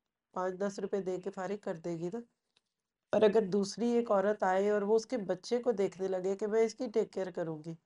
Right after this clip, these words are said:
थोड़ा उसके साथ बच्चा मायूस हो जाए तो वो औरत क्या करेगी? कहेगी, "तुम इसकी आया बन जाओ।" आपने किसी के बच्चे को थोड़ी देर के लिए रखा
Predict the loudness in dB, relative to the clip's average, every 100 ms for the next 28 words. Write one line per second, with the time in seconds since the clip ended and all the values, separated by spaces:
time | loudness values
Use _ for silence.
0 | _ _ _ _ _ _ _ _ _ _
1 | _ 0 4 4 2 2 2 2 0 0
2 | 0 0 0 0 0 -2 0 -2 0 -2
3 | -6 _ _ _ -4 -2 -2 -2 -4 -4
4 | -4 -4 -6 -12 _ _ _ _ _ _
5 | -10 -6 -4 -4 -4 -8 -6 -4 -2 -2
6 | -4 -8 -10 -14 -14 _ _ _ _ _
7 | _ _ _ _ _ _ _ _ _ 2
8 | 4 4 2 -4 -2 -6 -6 -4 -2 -2
9 | 0 -2 -2 -6 -6 -2 -2 2 2 2
10 | -2 0 -2 -4 -8 -10